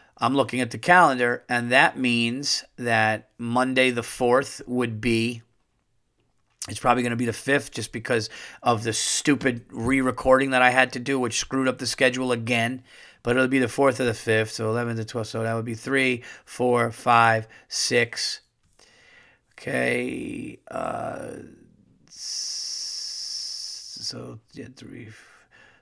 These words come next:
three, four, five, six, seven, eight, nine.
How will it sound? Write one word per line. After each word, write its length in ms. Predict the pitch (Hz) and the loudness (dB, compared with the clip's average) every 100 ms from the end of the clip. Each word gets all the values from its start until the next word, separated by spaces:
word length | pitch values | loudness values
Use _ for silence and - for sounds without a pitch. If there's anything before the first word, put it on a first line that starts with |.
| _ | _
three, 260 | - 123 | -14 -12
four, 340 | 113 - 117 117 | -12 -12 -12 -12
five, 440 | - 113 113 110 | -12 -10 -10 -10
six, 340 | - 117 - - - - _ | -10 -12 -12 -20 -20 -20 _
seven, 760 | - - 135 127 123 123 120 - _ _ | -4 0 2 2 0 -4 -6 -14 _ _
eight, 520 | 131 135 127 - - - _ _ | -6 -4 -4 -8 -14 -16 _ _
nine. 540 | 117 117 117 117 110 | -4 0 0 0 -4